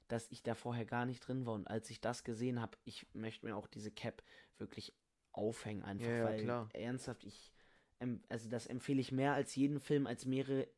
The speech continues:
Speaker 1: als jede Serie. Guckt Brooklyn Nine-Nine, ja,
Speaker 2: <laughs>
Speaker 1: aber for real, guckt, wenn ihr die Zeit habt gerade, ihr habt, oder teilt's euch auf, auf zwei Tage, Junge. Guckt heute Abend, ich meine, wir bleiben alle ein bisschen länger auf.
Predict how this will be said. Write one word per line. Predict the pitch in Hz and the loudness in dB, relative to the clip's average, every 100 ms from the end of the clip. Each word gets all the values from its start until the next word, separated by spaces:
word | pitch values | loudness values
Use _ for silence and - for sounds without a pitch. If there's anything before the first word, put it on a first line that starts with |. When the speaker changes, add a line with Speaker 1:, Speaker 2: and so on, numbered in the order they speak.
| _ | _
Speaker 1:
als | - 120 - | -2 -2 2
jede | 131 135 | 4 4
Serie. | 123 127 135 127 123 | 4 4 4 4 0
Guckt | - 151 - | 0 -4 -4
Brooklyn | - 143 139 151 | 0 2 4 4
Nine-Nine, | 135 131 127 139 156 | 6 4 4 4 4
ja, | 123 135 143 160 | 4 2 0 -4
Speaker 2:
<laughs> | - 214 165 - | 0 2 2 8
Speaker 1:
aber | 131 135 127 - | 10 12 10 6
for | - 143 135 | 2 4 6
real, | 147 156 135 | 6 6 4
guckt, | - 139 - | 2 -4 0
wenn | 143 135 | 2 2
ihr | 127 | 0
die | 123 | -2
Zeit | - - 156 160 | -4 0 0 2
habt | 151 - | -2 -4
gerade, | - 147 147 151 - | 0 2 6 4 4
ihr | 131 127 | 2 2
habt, | 135 - - - - _ _ | 0 -4 -20 -20 -20 _ _
oder | 131 143 | 4 6
teilt's | 135 156 165 | 6 2 0
euch | 147 135 | -2 -2
auf, | - 151 147 | 2 2 2
auf | 123 - | -4 -4
zwei | 143 135 | 0 0
Tage, | - 139 139 123 - | 2 2 2 2 0
Junge. | 123 123 | 0 0
Guckt | 123 147 - | 0 -2 0
heute | 156 156 151 | 2 4 4
Abend, | 127 147 147 | 6 6 4
ich | 131 | 0
meine, | 139 135 | -2 0
wir | 127 | -2
bleiben | 131 131 127 | 0 2 2
alle | 127 120 | 4 2
ein | |
bisschen | 107 - 104 | 2 -4 -4
länger | 107 110 101 | -2 -2 -2
auf. | 110 113 | -2 -4